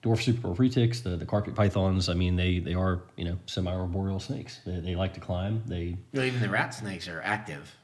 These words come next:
Speaker 2: That's an
Speaker 1: Yeah,
Speaker 2: active
Speaker 1: yeah, yeah, yeah,
Speaker 2: species.
Speaker 1: yeah, yeah. The rat snake is an active species too. It doesn't climb up the stuff in that room like the other ones do as much, but I mean, it still moves around a lot. And, uh, so yeah, no, I had that. It's a twelve-by-twelve room, you know, uh,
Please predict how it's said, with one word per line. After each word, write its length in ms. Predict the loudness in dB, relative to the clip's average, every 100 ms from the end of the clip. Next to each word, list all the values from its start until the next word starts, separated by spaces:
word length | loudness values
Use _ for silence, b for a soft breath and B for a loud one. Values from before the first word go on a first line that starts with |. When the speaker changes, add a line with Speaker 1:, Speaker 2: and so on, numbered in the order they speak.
| -14
Speaker 2:
That's 160 | 2 6
an 60 |
Speaker 1:
Yeah, 100 | 6
Speaker 2:
active 260 | 6 2 4
Speaker 1:
yeah, 100 | 6
yeah, 180 | 6 6
yeah, 200 | 6 4
Speaker 2:
species. 220 | 4 2
Speaker 1:
yeah, 80 | 2
yeah. 60 | 2
The 60 |
rat 180 | 0 -4
snake 180 | -4 -4
is 60 | -2
an 60 |
active 260 | -2 -2 -4
species 340 | -2 -2 -2
too. 160 | 0 0
It 60 | 2
doesn't 200 | -4 -4
climb 260 | -4 0
up 120 | 0 -2
the 40 |
stuff 220 | -6 -4 -4
in 60 |
that 120 | -6
room 200 | -4 -4
like 160 | -4 -4
the 60 | -6
other 100 | -6
ones 240 | -8 -8
do 180 | -6 -6
as 100 | -6
much, 260 | -6 -10 -10
but 160 | -10
I 60 | -4
mean, 240 | -4 -4 -6
it 80 | -10
still 300 | -4 -4 -2
moves 240 | -2 0 2
around 260 | 4 4
a 40 | 2
lot. 220 | 0 2
And, 160 | 2 2
uh, 160 | 0 -2 B B B
so 120 | 6
yeah, 140 | 8 8
no, 100 | 8
I 60 |
had 140 | 6 4
that. 260 | 0 -2 -8
It's 220 | -6 -4
a 140 | -4 -4 -12 -4
twelve-by-twelve 600 | 2 4 2 2 2 6
room, 440 | 6 6 6 2 -6 _ -20 _
you 100 | -2
know, 180 | -2 -2 -6 -4
uh, 320 | -2 -2 -4